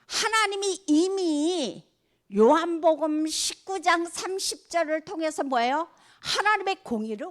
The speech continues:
완성하셨어요. 그죠? 그래서 그거를 내가 뭐 하는 거야? 믿음으로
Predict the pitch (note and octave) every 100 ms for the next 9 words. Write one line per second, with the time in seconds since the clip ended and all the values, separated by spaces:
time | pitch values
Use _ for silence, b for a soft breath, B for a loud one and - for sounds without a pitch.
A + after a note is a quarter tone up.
0 | - C4+ F3 F3 G3 D#4 E4+ D#4+ C4 -
1 | - - - _ A3 A3+ D4+ _ b b
2 | b D4+ F4+ - - A#3 A#3 C#4 A#3+ D#4
3 | F#3 G#3 C#4 B3 G3+ A3+ F#3 G3+ B3+ F#4
4 | b b b _ F#3 C#4 E4+ F4 E4 D#4